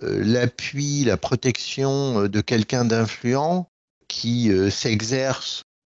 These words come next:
sur justement des gens, euh, pauvres, euh, et à la merci, euh, des différents événements qu'ils peuvent rencontrer. Et cette relation de patronage a été très, euh, structurante dans le cas de la,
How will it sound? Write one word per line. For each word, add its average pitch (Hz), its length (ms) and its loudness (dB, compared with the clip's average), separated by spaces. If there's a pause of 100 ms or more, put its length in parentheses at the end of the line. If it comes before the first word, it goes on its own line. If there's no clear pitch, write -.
(120)
sur 175 480 0
justement 127 640 0
des 110 180 2
gens, 120 600 0
euh, 104 180 2 (500)
pauvres, 120 640 4
euh, 107 240 2 (440)
et 110 180 2
à 110 60 0
la 113 140 2
merci, 117 800 0
euh, - 20 4 (180)
des 104 140 4
différents 107 460 0
événements 120 760 2 (220)
qu'ils 101 160 -2
peuvent 110 220 4
rencontrer. 156 680 0 (320)
Et 127 380 0
cette - 440 -2
relation 156 420 0
de 147 60 -4
patronage 151 560 -2
a 131 100 0
été 131 320 2
très, 156 640 0
euh, 110 160 2
structurante 151 920 -2
dans 95 120 -4
le 101 80 -6
cas 113 160 0
de 110 80 2
la, 90 300 2